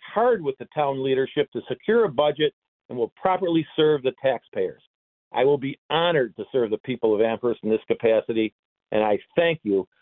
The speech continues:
for letting you, with my excitement, I'm hopeful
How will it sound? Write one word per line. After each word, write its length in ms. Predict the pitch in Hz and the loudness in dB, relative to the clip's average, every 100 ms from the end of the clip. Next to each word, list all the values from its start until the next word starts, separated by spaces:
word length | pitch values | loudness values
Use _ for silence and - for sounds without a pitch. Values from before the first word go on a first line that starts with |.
| _ _ | _ _
for 160 | 117 113 | 0 2
letting 300 | 131 135 123 | 4 2 0
you, 220 | 120 120 _ - - _ _ _ _ - | -4 -6 _ -20 -20 _ _ _ _ -8
with 180 | 120 123 | -2 -2
my 140 | 131 143 | 0 0
excitement, 640 | 165 - 165 131 101 98 _ _ - | 0 0 -2 -2 -6 -16 _ _ -10
I'm 180 | 113 107 | -10 -2
hopeful 540 | 165 180 - 98 76 | -2 -2 -2 -4 -4